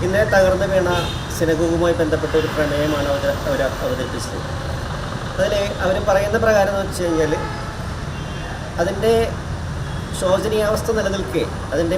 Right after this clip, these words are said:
പ്രാരംഭ പ്രവർത്തനങ്ങൾ ആരംഭിക്കാൻ പോകുന്ന സമയത്തുണ്ടായ മഴയിൽ തകർന്നു എന്നാണ് അവർ പറയുന്നത്. അതുപോലെ ഒരു പ്രമേയമാണ് ഇന്നിപ്പോൾ അവർ അവതരിപ്പിച്ചിരിക്കുന്നത്. ഇതിനെതിരെ ഞങ്ങൾ ശക്തമായ വിയോജനം അറിയിക്കുകയാണ്.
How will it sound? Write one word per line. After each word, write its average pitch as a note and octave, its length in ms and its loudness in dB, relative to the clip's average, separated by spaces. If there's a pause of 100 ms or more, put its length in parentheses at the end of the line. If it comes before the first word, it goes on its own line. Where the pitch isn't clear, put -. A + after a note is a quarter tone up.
പ്രാരംഭ F3+ 460 2
പ്രവർത്തനങ്ങൾ G3 480 0 (140)
ആരംഭിക്കാൻ F3 480 0 (100)
പോകുന്ന F#3 340 -4 (100)
സമയത്തുണ്ടായ F#3+ 520 0 (120)
മഴയിൽ F3 280 2 (120)
തകർന്നു F3 320 0 (100)
എന്നാണ് F3 280 0
അവർ D#3+ 180 0
പറയുന്നത്. B2 400 0 (600)
അതുപോലെ A#3 360 8
ഒരു G#3+ 120 0
പ്രമേയമാണ് F#3 560 2
ഇന്നിപ്പോൾ E3+ 300 2 (140)
അവർ D3+ 180 2
അവതരിപ്പിച്ചിരിക്കുന്നത്. - 680 -2 (520)
ഇതിനെതിരെ A3+ 420 4
ഞങ്ങൾ F#3+ 160 2 (120)
ശക്തമായ G#3 440 0 (120)
വിയോജനം E3 420 4
അറിയിക്കുകയാണ്. B2+ 480 -2